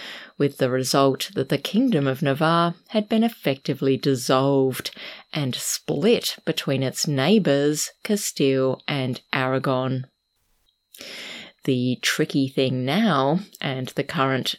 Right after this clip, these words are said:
task faced by the nobility of Navarre, was to locate one of the descendants of King Sancho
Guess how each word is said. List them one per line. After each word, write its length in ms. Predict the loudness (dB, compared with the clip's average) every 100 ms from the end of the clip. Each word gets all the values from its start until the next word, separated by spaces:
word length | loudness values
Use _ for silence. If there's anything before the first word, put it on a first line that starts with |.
| _
task 680 | -6 -2 0 0 0 -6 -10
faced 640 | -16 -8 -4 -4 -4 -6 -6
by 160 | -4 -2
the 100 | -2
nobility 760 | -2 0 2 2 0 -2 -4 -4
of 180 | -6 -2
Navarre, 720 | -4 0 0 4 4 4 0 -4 -18 -4
was 160 | -2 0
to 140 | 0
locate 800 | 2 4 4 2 0 0 0 -4
one 220 | -2 -2
of 140 | -2 -2
the 100 | -2
descendants 920 | 0 -2 0 2 4 4 2 0 -6
of 220 | -6 -8
King 220 | -4 -4 -2
Sancho 720 | -2 -2 -2 -2 0 0